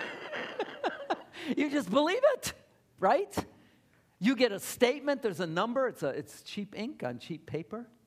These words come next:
and you believe it. Well, God's word says all kinds of amazing things, and we want to hear from Him this morning so that we can be a people who walk in faith to begin to experience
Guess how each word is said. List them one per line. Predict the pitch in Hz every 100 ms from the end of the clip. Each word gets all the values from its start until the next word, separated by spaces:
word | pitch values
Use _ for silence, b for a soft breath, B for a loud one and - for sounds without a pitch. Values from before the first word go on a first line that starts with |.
| _ _ _ _ -
and | 135
you | 127 127 131
believe | 131 117 120 127
it. | 107 95 - _ _ b b
Well, | 196 202
God's | 196 269 330 190
word | 180 294 349 349
says | 220 - 190 170 185 269 220 - B -
all | 320
kinds | - 294 330 359
of | 240
amazing | 214 208 208 302 359 254 240 190
things, | 208 170 175 269 254 - B 185
and | 208
we | 302
want | 277 240
to |
hear | 202 269 359
from | - 285 240
Him | 262 226
this | 226 -
morning | 202 208 311 370 285 196 202 262 247 B B B B
so | 277 233
that | 247
we | 247 311
can | 311 269
be | 247
a | 226
people | 247 311 226
who | 220 240
walk | 190 262 285 -
in | 254 196
faith | - - 269 311 320 196 185 - - B B B
to | 247
begin | 220 196 302 277
to | 226 233
experience | 208 - - - 285 359 381 285 160 160 175 -